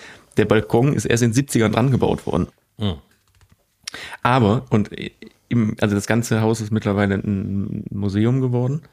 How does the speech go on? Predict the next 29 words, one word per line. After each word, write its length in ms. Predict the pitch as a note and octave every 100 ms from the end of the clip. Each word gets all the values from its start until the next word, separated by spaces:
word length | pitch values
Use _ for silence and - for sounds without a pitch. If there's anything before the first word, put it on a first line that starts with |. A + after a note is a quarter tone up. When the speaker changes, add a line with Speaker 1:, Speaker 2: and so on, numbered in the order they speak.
| _ _ _ _ _ _
Speaker 1:
Oder 160 | G2+ G2+
ein 60 | G2
Museum. 420 | G2 G2 A2 C3
Und 260 | B2+ G2+ -
im 320 | G#2 G2+ G2+ -
Garten 360 | G#2+ A2 - C3+
steht 420 | - - A2+ -
eine 240 | G#2+ G#2 G2+ _ -
bronzene 600 | G#2 G#2 A#2+ B2 B2+ A2+
Julia-Figur. 840 | A2 A#2 G#2+ G2 F#2+ F2+ - C#3 - _ _ _ _ -
Speaker 2:
Mhm. 260 | F#2 F2 A#2+ _ _ _ _ _ _ _ _ _ -
Speaker 1:
Und 240 | D3+ C3+
es 140 | G2+
ist, 460 | - C#3 - - - -
äh, 180 | - - - - _
man 180 | - B2
lässt 200 | A#2 B2
sich 80 | D3
damit 180 | A#2+ A2+
fotografieren 800 | - C3 G#2+ A2 - C3+ A3+ G3 - _ -
und 280 | D#3 - G3
die 80 |
Männer 380 | B2 A#2+ D3 D#3+
fassen 340 | - B2+ B2+ B2+
ja 100 | A#2
an 80 |
die 80 | B2
linke 260 | A2+ B2 B2
Brust. 440 | - G#2 - -